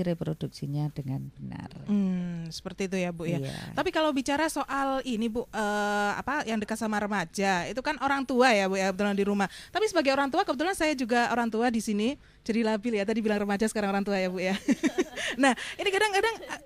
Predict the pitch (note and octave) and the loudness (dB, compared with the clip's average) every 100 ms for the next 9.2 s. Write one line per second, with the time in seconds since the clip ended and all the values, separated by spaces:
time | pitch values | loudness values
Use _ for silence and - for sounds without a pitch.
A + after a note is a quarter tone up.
0 | - D#4+ D#4 D4+ D#4+ E4+ D4+ E4 F4 E4+ | -4 2 2 4 6 6 6 4 4 2
1 | D4 C#4 B3+ - F4+ G4+ C4+ C#4 D4 D4 | 2 0 0 -2 -2 -2 -6 -2 -2 -2
2 | C4 C#4 B3 F4 - B3 A3 B3+ - - | 0 -2 -2 -4 -4 -2 -2 -4 -10 -20
3 | - D#4+ A#4 F4+ E4+ - - _ - - | -10 -4 0 0 0 -4 -18 _ -14 -14
4 | - - F4 - C#4 C#4+ C#4+ C4+ C4 - | -14 -10 -10 -4 -4 -2 0 -2 -4 -6
5 | D#4+ D#4+ - D#4 C4+ A#3 G3 - - E4 | -6 -6 -2 0 2 0 0 -2 -4 -6
6 | - D#4 C#4 C#4 C4+ B3+ C4 B3+ B3 - | -2 0 2 0 -2 -2 0 0 0 0
7 | C4+ - B3+ A#3+ A#3+ A3+ A#3 A#3+ A#3+ A#3 | -2 2 4 4 4 2 2 0 -2 -2
8 | C4 C4+ F#4 G#4+ E4+ C#4+ C4+ C4 C#4 C4+ | -4 -4 -6 -8 -6 -2 2 2 0 -2
9 | B3 G3+ | -2 -4